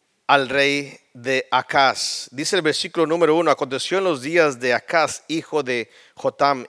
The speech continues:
hijo de Usías, rey de Judá". Acaz fue rey ¿de qué? De Judá. Dice que Resín,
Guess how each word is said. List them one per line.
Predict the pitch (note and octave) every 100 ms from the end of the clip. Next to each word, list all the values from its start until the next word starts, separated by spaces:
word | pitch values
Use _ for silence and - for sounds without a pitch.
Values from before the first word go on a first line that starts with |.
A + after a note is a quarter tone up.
| -
hijo | D3 - D3
de | A#2+
Usías, | A2+ - F3 C3 A2 A#2
rey | A2 C3+ C#3 - -
de | A2+ B2+
Judá". | - C#3 C3 A#2+ - - -
Acaz | - C3 F#3 F#3
fue | - F3+ F3 -
rey | C3+ C#3 D3+ D3+
¿de | B2+ A#2+
qué? | F3+ G#3+ G#3 - - - _
De | _ C#3 D3+
Judá. | C#3 D#3 E3 F#3 C3 - _ _ _ - _ -
Dice | C#3+ F3 -
que | D#3+
Resín, | C3+ B2+ - A#3+ G#3 F2